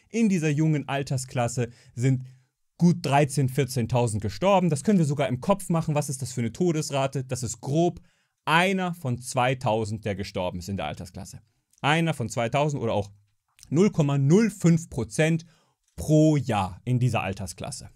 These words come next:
So, jetzt müssen wir natürlich wissen, wie viele Gastarbeiter gibt es denn in Katar? Ja, Katar selbst, heute drei Millionen Bevölkerung, da kann es wahrscheinlich nur einige zehntausend Bevölkerung,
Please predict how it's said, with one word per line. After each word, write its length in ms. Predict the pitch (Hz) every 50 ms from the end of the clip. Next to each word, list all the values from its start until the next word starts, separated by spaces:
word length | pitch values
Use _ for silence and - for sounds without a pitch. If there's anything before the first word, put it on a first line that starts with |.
| _ _ _ _ _ _ - - - - - - _ _ _ _ _ _ _ -
So, 300 | 170 220 208 151 - - -
jetzt 200 | - 175 214 -
müssen 220 | 294 262 - 233
wir 60 | 220 202
natürlich 400 | 185 170 226 202 202 170 175 185
wissen, 320 | 226 202 - 226 214 -
wie 240 | - 151 143 214 247
viele 300 | 233 - 226 208 196 165
Gastarbeiter 720 | 135 175 185 185 - - - 170 156 160 160 156 165 160
gibt 240 | 147 180 - - -
es 100 | 143 131
denn 160 | - 127 113
in 120 | 107 110 104
Katar? 520 | 107 107 101 - 101 87 82 92 - - _ -
Ja, 240 | 110 117 127 147
Katar 360 | 139 - 165 160 165 175 151 139
selbst, 640 | 120 131 156 180 202 208 202 - - - - -
heute 340 | 151 156 185 175 - 175 151
drei 320 | 131 143 123 139 156 170
Millionen 340 | 175 175 160 160 160 151 143
Bevölkerung, 580 | 131 127 131 180 196 185 - 170 170 170 170 156
da 60 | -
kann 160 | - 143 135
es 120 | 127 131
wahrscheinlich 320 | - 123 - - 131 127 120
nur 140 | 143 143 -
einige 300 | 131 131 131 123 131 131
zehntausend 600 | - 151 151 143 165 175 175 190 170 165 - -
Bevölkerung, 680 | 165 160 - 175 170 160 165 170 156 156 156 165 160